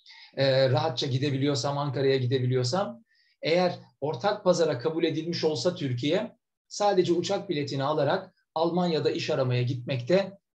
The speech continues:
e, Türkiye Cumhuriyeti vatandaşları için serbest olacaktır. Avrupa Birliği ülkelerinin Türkiye'nin tam üye olmasına niye sıcak bakmadığını bu ortak pazarın bu koşulundan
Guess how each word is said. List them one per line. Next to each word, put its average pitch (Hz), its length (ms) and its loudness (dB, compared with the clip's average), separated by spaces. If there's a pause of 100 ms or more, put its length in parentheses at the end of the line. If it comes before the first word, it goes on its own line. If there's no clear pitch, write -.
e, 135 180 -2
Türkiye 160 360 0
Cumhuriyeti 135 400 0
vatandaşları 143 600 0
için 185 200 -2
serbest 160 480 0
olacaktır. 120 640 -2 (520)
Avrupa 156 380 2
Birliği 151 380 2
ülkelerinin 143 600 0
Türkiye'nin 160 680 -2
tam 165 220 -2
üye 156 100 0
olmasına 151 520 2
niye 156 220 -2
sıcak 147 400 -4
bakmadığını 143 800 0 (380)
bu 156 260 -2
ortak 147 460 -2
pazarın 143 1000 0
bu 190 100 -2
koşulundan 127 800 0